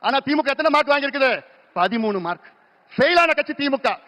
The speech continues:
ஒரு ஃபெயிலான கட்சி மறுபடியும் ஆட்சிக்கு வரலாமா? ஆட்சிக்கு வர விடுவீங்களா? விடக்கூடாது. அவர்கள் தகுதி இல்லாதவர்கள், திறமை இல்லாதவர்கள், நேர்மை இல்லாதவர்கள். நாங்க ஆட்சிக்கு வந்தா சொன்னாங்க, ஐந்து நாளுக்கு முன்பு சொன்னேன்,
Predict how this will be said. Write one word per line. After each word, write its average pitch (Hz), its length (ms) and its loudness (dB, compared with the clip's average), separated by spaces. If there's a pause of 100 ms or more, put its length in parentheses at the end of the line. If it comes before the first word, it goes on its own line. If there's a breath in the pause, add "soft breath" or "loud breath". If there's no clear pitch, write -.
(120)
ஒரு 233 140 0
ஃபெயிலான 339 380 4
கட்சி 311 240 -4
மறுபடியும் 294 240 2
ஆட்சிக்கு 302 220 -2
வரலாமா? 311 280 4 (1400)
ஆட்சிக்கு 320 280 0
வர 320 100 2
விடுவீங்களா? 349 380 4 (760)
விடக்கூடாது. 311 580 2
அவர்கள் 262 220 0 (300)
தகுதி 359 280 2
இல்லாதவர்கள், 339 440 2 (100)
திறமை 381 300 6
இல்லாதவர்கள், 320 400 0 (220)
நேர்மை 392 300 4
இல்லாதவர்கள். 226 460 0 (840)
நாங்க 208 220 2
ஆட்சிக்கு 240 260 -4
வந்தா 226 180 0
சொன்னாங்க, 262 260 -4 (460)
ஐந்து 233 140 0
நாளுக்கு 262 260 2
முன்பு 269 200 -6
சொன்னேன், 240 260 -2